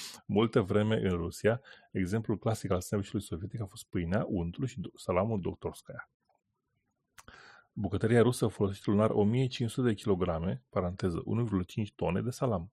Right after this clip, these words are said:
Doktorskaya pentru a produce salată rusească. Iar luna fierbinte lui decembrie,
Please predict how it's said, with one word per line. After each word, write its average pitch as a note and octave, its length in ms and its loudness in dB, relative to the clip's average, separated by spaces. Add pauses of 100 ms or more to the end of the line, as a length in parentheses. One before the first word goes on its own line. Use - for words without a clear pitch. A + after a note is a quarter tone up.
(100)
Doktorskaya F2+ 640 -6
pentru A2+ 260 -4
a G#2 40 0
produce A2+ 300 -2
salată C#3+ 400 4
rusească. - 560 -4 (920)
Iar G#2 140 0
luna A#2 180 0
fierbinte G#2 420 -2
lui G2 100 2
decembrie, G2+ 600 0